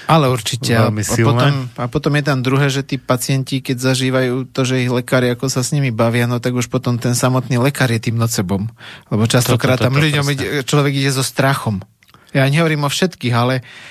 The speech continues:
Speaker 1: to, čo niekedy človek počúva, ako sa správajú tí lekári k tým ľuďom, tak ako, fú,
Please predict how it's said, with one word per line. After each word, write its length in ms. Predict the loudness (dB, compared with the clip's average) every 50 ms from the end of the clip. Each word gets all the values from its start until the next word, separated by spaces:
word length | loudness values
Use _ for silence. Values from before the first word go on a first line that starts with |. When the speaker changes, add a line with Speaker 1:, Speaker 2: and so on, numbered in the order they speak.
| -20 -10 _
Speaker 1:
to, 140 | -2 0
čo 100 | 0 2
niekedy 380 | 2 0 0 0 0 0 0 0
človek 320 | 0 0 0 0 0 0
počúva, 400 | -2 -2 0 2 2 2 2 0
ako 80 | 0 -2
sa 140 | -6 -4 -4
správajú 720 | -6 -4 -2 0 2 2 2 2 2 0 0 -2 -4 -4 -4
tí 80 | -4
lekári 560 | -2 -2 -2 -2 -2 0 0 0 0 -2 -4
k 160 | -6 -10 -12 -6
tým 240 | -4 -2 0 0
ľuďom, 400 | 0 0 0 0 0 0 -2 -2
tak 320 | -2 -4 -4 -2 -4 -4 -4
ako, 320 | -2 0 0 2 2 0
fú, 320 | 0 -2 0 0 2 2